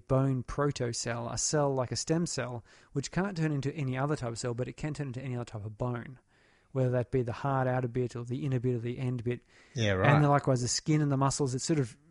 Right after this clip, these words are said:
Speaker 1: they sort of become, uh, juvenile cells
Speaker 2: Yeah.
Speaker 1: again. And
Speaker 2: Start
Speaker 1: then
Speaker 2: again.
Speaker 1: they start growing a sort of a, a fleshy lump.
Speaker 2: Yeah.
Speaker 1: And then inside that fleshy lump, the cells start to s-, um, s-, become specific again and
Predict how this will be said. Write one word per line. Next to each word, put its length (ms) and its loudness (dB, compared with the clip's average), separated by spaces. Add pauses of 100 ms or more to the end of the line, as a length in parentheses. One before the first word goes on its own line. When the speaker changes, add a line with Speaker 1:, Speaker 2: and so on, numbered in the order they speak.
(180)
Speaker 1:
they 140 6
sort 180 -2
of 60 -4
become, 500 0 (640)
uh, 300 2 (100)
juvenile 600 0
cells 500 -2
Speaker 2:
Yeah. 200 2
Speaker 1:
again. 380 0 (720)
And 200 2
Speaker 2:
Start 100 6 (100)
Speaker 1:
then 80 4
Speaker 2:
again. 220 2
Speaker 1:
they 180 6
start 480 0
growing 520 2
a 300 -2 (280)
sort 200 -4
of 100 -2
a, 180 -2 (120)
a 60 -8
fleshy 380 -6
lump. 400 -6 (300)
Speaker 2:
Yeah. 220 2 (200)
Speaker 1:
And 140 0
then 80 2
inside 320 2
that 140 0
fleshy 240 -2
lump, 260 -4
the 80 -8
cells 300 0
start 320 -4
to 420 -2 (260)
s-, 220 -12 (140)
um, 160 -2
s-, 120 -8
become 400 -4
specific 600 -4
again 380 -6 (680)
and 340 2